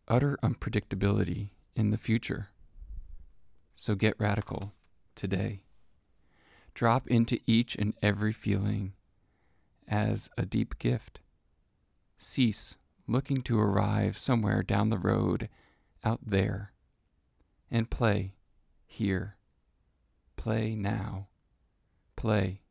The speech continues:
and see." And I think that's a good tie-in for my guest today, who, among many things, is a person who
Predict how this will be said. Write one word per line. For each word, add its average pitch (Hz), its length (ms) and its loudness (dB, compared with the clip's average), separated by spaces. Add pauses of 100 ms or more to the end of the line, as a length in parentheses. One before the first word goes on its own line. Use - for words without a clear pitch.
(1200)
and 101 160 -2
see." 156 360 -4 (2250)
And 123 100 0
I 120 60 2
think 135 180 -4
that's 135 180 -2
a 113 60 0
good 110 400 4 (1000)
tie-in 104 560 0
for 107 160 2
my 104 160 4
guest 107 280 0
today, 101 440 4
who, 98 500 4 (560)
among 104 540 4
many 117 260 4
things, 98 460 2
is - 180 -4
a 110 60 -2
person 107 640 -2
who 117 320 2